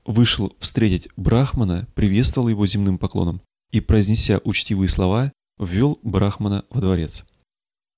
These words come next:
Там он усадил его на разусланный ковер и, сложив вместе ладони, произнес: «О великий учитель, прошу, наставь меня в святом учении». Брахман ответил царю:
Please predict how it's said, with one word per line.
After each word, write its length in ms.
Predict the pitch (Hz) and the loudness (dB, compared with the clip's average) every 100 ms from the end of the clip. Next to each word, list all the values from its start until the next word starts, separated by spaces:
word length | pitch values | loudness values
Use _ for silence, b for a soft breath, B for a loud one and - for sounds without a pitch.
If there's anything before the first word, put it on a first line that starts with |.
| _ _ | _ _
Там 160 | - 139 | 0 2
он 80 | 151 | 2
усадил 340 | 139 143 147 | 2 0 0
его 400 | 107 90 87 85 - | 0 0 0 -4 -2
на 200 | 98 98 | -2 -2
разусланный 600 | - 104 101 90 - 87 | 0 0 0 -2 -2 -4
ковер 420 | 82 92 110 139 - | -2 -2 0 -4 -4
и, 60 | 117 | -4
сложив 380 | - 107 107 98 | 0 2 0 0
вместе 320 | 98 92 - | 0 0 -2
ладони, 400 | 92 107 143 131 | 0 0 0 -2
произнес: 560 | - 98 85 80 - - _ _ _ _ _ _ _ _ | -2 -2 -2 -6 -8 -18 _ _ _ _ _ _ _ _
«О 140 | 107 110 | 0 4
великий 380 | 143 139 - | 4 2 0
учитель, 420 | 135 113 87 85 - _ _ - | -2 0 -4 -6 -12 _ _ 0
прошу, 460 | 120 - 110 87 - _ _ - | 0 2 0 -4 -10 _ _ 0
наставь 340 | 98 - 139 | 0 2 2
меня 180 | 156 139 | 2 0
в 40 | |
святом 260 | - - 101 | -2 -2 -2
учении». 400 | 95 104 85 85 - _ _ _ _ _ _ - | -2 -4 -6 -8 -12 _ _ _ _ _ _ -8
Брахман 540 | 95 101 101 107 104 - | -2 -2 0 -2 -2 -4
ответил 300 | 123 135 104 | -4 -2 -2
царю: 300 | - 82 | -2 -4